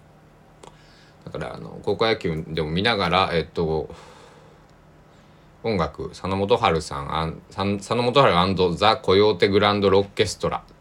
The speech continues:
ていうアルバムがあります。二千十七年のものです。え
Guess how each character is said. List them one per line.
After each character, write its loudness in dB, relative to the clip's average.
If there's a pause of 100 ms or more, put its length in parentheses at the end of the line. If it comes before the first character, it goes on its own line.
(140)
て -8
い -2
う -6
ア -6
ル -8
バ -6
ム -8
が -8
あ -10
り -8
ま -10
す。 -20
二 -8
千 -2
十 0
七 -2
年 -4
の -10
も -12
の -12
で -14
す。 -20 (760)
え -14